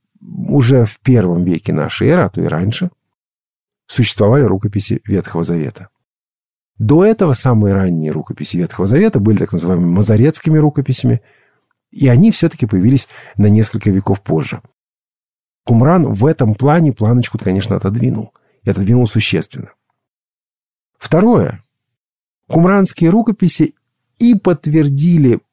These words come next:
большую часть текста Ветхого Завета, и поставили перед текстологами, исследователями текста, несколько новых задач.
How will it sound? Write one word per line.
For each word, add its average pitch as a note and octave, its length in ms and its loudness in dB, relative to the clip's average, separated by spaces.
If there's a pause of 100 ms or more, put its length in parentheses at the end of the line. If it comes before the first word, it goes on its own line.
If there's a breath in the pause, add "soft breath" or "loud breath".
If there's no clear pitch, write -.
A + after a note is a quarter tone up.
(140)
большую C3+ 640 2
часть - 520 -2 (220)
текста - 540 0 (280)
Ветхого C3 540 0
Завета, A2+ 500 0 (1080)
и G#3+ 120 4
поставили F3+ 720 2
перед C#3 400 0 (100)
текстологами, E3 1120 0 (520)
исследователями - 1120 -2 (500)
текста, - 460 -8 (720)
несколько B2+ 420 2
новых D#3 280 2
задач. C3 480 -2